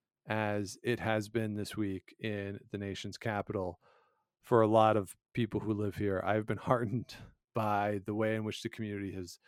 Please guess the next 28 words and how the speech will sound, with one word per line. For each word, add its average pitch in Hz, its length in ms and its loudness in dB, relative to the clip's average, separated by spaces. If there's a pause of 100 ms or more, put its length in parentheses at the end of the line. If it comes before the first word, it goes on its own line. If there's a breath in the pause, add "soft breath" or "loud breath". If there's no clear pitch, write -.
(260 soft breath)
rallied 110 320 4
around, 98 500 -2 (440)
uh, - 100 -16
itself. - 640 -8 (560)
People 110 240 0
are 95 280 2 (220)
volunteering 107 840 0
and 98 240 -6
going 98 260 -4
out, 110 160 0
getting 95 220 -8
groceries 107 640 -2 (340 soft breath)
for 95 720 -4
people 101 200 -8
with - 160 -10
mobility 123 580 4
issues, 110 600 2 (320 loud breath)
individuals 104 920 -2
who 95 500 -6
can't 120 300 -4
get 110 180 -2
out 110 220 0
of 101 240 -6
their 98 340 0
residences 107 640 -4
for 107 300 -2
whatever 104 480 -6
reason. 110 600 0